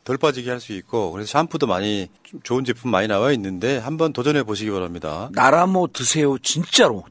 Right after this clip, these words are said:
Speaker 2: 진짜
Speaker 1: 예.
Speaker 2: 보장을 합니다. 나라모 드세요.
Speaker 1: 예.
Speaker 2: 예.
Speaker 1: 자, 꾸준히 먹고 있는데 이건 맛있어서 먹어요, 그냥 저는.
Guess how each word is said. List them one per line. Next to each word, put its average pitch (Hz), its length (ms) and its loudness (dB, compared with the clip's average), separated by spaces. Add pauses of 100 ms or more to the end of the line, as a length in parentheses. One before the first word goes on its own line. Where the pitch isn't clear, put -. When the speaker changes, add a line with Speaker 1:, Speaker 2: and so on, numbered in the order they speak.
Speaker 2:
진짜 208 440 4
Speaker 1:
예. 170 60 -8
Speaker 2:
보장을 135 380 4
합니다. 87 360 -6
나라모 135 540 6
드세요. - 360 -4
Speaker 1:
예. 90 320 -12 (260)
Speaker 2:
예. 85 260 -6
Speaker 1:
자, 98 160 -8 (220)
꾸준히 160 240 -2
먹고 147 300 2
있는데 143 200 0
이건 170 140 0
맛있어서 190 420 4
먹어요, 147 280 4
그냥 131 200 -4
저는. 90 300 -8